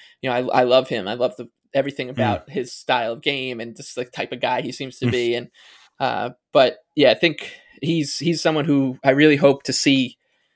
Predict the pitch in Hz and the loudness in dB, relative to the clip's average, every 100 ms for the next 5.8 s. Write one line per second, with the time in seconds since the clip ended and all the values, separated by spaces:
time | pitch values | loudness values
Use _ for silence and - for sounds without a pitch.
0 | _ _ - 127 127 - - 147 135 - | _ _ -2 0 -2 -4 -2 0 -2 -10
1 | - _ 147 147 139 131 139 120 139 131 | -18 _ 2 2 0 -2 -2 -4 -4 0
2 | 127 127 120 123 135 127 123 185 131 123 | 2 2 0 -4 -4 -4 -4 -4 -6 -4
3 | 107 117 123 113 - - 143 170 127 147 | -4 -2 -2 -4 -4 0 0 2 2 0
4 | 143 151 131 117 120 143 135 - 147 147 | 0 0 0 -2 -2 -6 -10 -6 -2 -2
5 | 143 160 147 135 143 135 127 110 | -2 0 2 2 0 -2 -2 -6